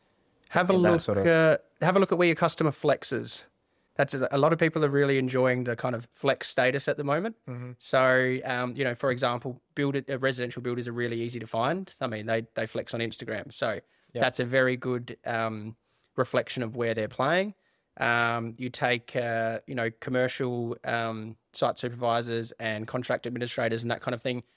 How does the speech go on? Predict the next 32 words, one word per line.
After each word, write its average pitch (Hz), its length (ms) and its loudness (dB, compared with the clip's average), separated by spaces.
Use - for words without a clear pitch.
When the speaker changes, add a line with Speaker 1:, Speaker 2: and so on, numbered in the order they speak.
Speaker 1:
They're 135 180 4
actually 127 560 -2
playing 120 360 0
on 117 140 -4
LinkedIn 120 380 -4
because 117 340 -6
they're 117 320 0
always 127 320 0
searching 117 380 -4
for 113 100 -8
the 110 80 -4
next 127 220 -6
job, 123 240 0
the 117 80 -4
next 117 240 -6
gig, 120 260 -4
the 113 80 -6
next 113 200 -4
best 127 200 -2
Speaker 2:
Mm-hmm. 113 80 -10
Speaker 1:
car, 110 360 0
you 123 80 -8
know, 113 260 -2
as 120 200 -4
they 117 100 -2
Speaker 2:
Yeah. 110 60 -2
Speaker 1:
jump 120 200 -2
from 123 160 -8
company 120 320 -6
to 110 80 -12
company. 123 400 -6
So 110 320 -2